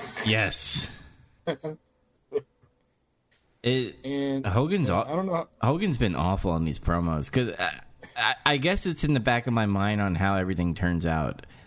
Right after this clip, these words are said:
Speaker 2: And I'm just like, "This is all shit."
Speaker 1: Well, I think even, like, putting all that aside,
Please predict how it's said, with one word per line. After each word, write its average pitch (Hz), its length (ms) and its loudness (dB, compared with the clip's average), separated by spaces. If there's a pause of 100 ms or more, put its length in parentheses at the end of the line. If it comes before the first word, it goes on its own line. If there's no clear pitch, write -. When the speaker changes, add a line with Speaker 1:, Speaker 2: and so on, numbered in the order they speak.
(340)
Speaker 2:
And 90 80 0
I'm 95 100 0
just 87 140 -4
like, 90 140 2
"This 120 160 0
is 131 80 0
all 92 200 2
shit." - 520 -2 (2750)
Speaker 1:
Well, 196 340 4 (920)
I 123 60 -4
think 208 360 2
even, 180 320 -2
like, 160 220 0 (600)
putting 202 200 4
all 170 160 6
that 165 160 4
aside, 143 520 2